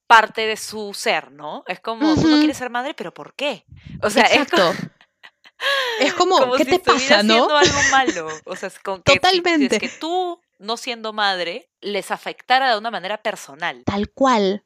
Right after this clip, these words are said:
Speaker 2: En un momento ya es como, "¿Tú quieres tener un hijo conmigo?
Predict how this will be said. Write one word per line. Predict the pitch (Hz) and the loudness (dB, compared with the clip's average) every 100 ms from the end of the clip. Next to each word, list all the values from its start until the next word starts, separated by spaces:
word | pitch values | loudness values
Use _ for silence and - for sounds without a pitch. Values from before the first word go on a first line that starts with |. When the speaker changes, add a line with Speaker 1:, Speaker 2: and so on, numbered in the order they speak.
| _ | _
Speaker 2:
En | 254 254 | 2 4
un | 320 | 4
momento | 359 349 339 | 2 2 0
ya | 339 320 | 0 -2
es | - | -2
como, | 370 339 254 | -2 0 -2
"¿Tú | 240 | -2
quieres | - 262 381 | 0 0 0
tener | 294 262 | 0 2
un | 277 | 2
hijo | 277 339 | 2 0
conmigo? | 254 214 214 220 226 392 | 2 2 4 4 2 2